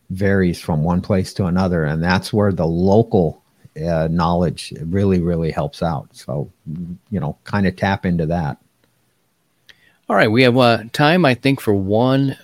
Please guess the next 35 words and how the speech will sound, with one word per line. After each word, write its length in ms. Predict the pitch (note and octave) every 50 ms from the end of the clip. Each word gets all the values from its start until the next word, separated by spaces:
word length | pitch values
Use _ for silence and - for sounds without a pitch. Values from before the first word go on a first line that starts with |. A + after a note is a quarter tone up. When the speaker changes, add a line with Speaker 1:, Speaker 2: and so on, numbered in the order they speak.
| F3+ F3
Speaker 2:
more 500 | - G#2+ G#2 G#2+ G#2 G#2 G2+ G2+ G2+ F#2+ - _
question. 640 | - - F#2 E2+ F2 - - - - D2 C#2+ D2 - -
Let's 180 | G2 F#2 F2+ -
see 160 | - - G#2
if 140 | F#2 E2+ -
we 80 | F2+ D#2+
can 160 | - E2+ D#2
help 280 | E2+ E2+ D#2 - -
Chris. 580 | - - - F2+ D#2 D2 - - - - - - _ _ _ _ _ _ _ _ _ _ _ _
For 140 | _ - C3+
an 80 | B2 B2
H 280 | B2+ C#3+ D3+ C#3 -
F 200 | D#3 C#3 - -
receive 640 | B2+ B2 A#2+ A2 - - - C3+ C3+ C#3+ D#3+ E3 D3+ -
only 400 | - C#3+ D3+ D#3 D3 C#3 C3 A#2+
antenna, 480 | A2+ A2+ A2 G#2 - A#2+ G#2 F#2+ F2 F2
would 320 | F2 G2+ A#2+ B2 B2 A2+
an 180 | - - A#2 A2+ -
end-fed 760 | - B2 C3 D3 E3+ E3+ D3 - - B2+ A#2+ A2+ G#2 G2+ G2+
dipole 680 | A#2+ G#2+ G#2+ B2 C#3 C#3+ - _ A2 F2 D#2+ E2+ F2+ -
cut 200 | - B2 B2 -
to 60 | - B2+
the 140 | A2+ A2
length 320 | F#2+ G2 G2 G2 G#2+ G#2 G2+
of 100 | F#2 E2+
a 60 | F#2
certain 540 | - - - - C3 A#2+ G#2 G#2+ G#2+ G2 F2+
band 440 | F2+ A#2 A#2+ B2+ B2 A#2 A2+ A2 G#2
work 280 | G#2 G#2 G2+ F#2 - _
better 460 | G2+ G2 G#2 C#3+ D3+ D3+ B2+ G#2+ G#2+
for 160 | G#2 - G2+
tuning 480 | F2+ - - - F3+ G3 F#3+ D#3 G#2+ F#2
around 400 | F2+ E2 E2+ E2 D#2 E2 F2+ F2+
and 140 | F2 E2 F2
listening, 520 | G#2+ C#3+ D3 - - - E2+ D#2 E2+ F2+